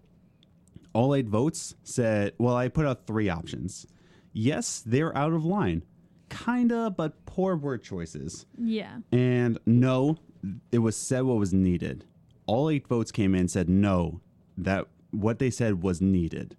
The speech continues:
Speaker 2: Mm-hmm.
Speaker 1: And someone, uh, I wanna bring up them. Uh, they, they hit the nail on the mark. I've been saying this from day one. Um,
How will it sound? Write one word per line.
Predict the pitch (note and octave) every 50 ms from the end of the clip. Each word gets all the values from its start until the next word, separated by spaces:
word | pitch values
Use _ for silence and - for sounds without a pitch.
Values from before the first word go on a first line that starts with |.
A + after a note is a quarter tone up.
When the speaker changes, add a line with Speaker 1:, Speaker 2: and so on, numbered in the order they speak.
| _ _ -
Speaker 2:
Mm-hmm. | A#3+ B3 A3+ A#3 G#3 F#3+ F#3+ G3 - _ _ - G#3+
Speaker 1:
And | - A2+ A2+ A2+ A2+ A2 G#2+ G#2+ G#2+ G#2+ G2+
someone, | - - - - - C#3+ F#3+ B3+ C4 F3+ A2+ G2 F#2 F#2+ - _ _ _ _ _ -
uh, | G2 G2 G2 F#2+ F#2 F#2 F2+ F2+ F2 E2+ F2 F2+ - _ - -
I | -
wanna | A#2 A2 F2 F2 E2 - _ _ _ - _ _ _ _ _ _ _ _ _ _ _ - _ -
bring | - G#2 F#2+
up | F2+ E2+ D2+
them. | F2 F2+ F2 F2 - - _ - - - - - _ - -
Uh, | G2 F#2+ F#2+ F#2 F#2 F#2 F2
they, | F2+ G2+ C3 D#3 D#3 - -
they | C#3+ D3 D3
hit | B2+ B2 D3 A#2+
the | - G#2
nail | G2 G#2 A#2 B2+ C3 A#2+ A2+
on | F2+ A2 G#2+ G#2
the | G2+
mark. | F#2 F#2+ A2 A2 G#2 G2+ -
I've | A2+ G#2+
been | B2+ A2+
saying | G#2 - - A#2+ B2 A#2
this | G#2 -
from | - G2+ F#2+ F2+
day | - A2+ A2 G2
one. | F#2 F2 G2+ G#2 G2 F2+ E2+ F2 - - _ - - _ _ -
Um, | F#2 F#2+ F#2+ F#2+ F#2 F2+ F2+ F2+ F2+ E2+ F2 E2+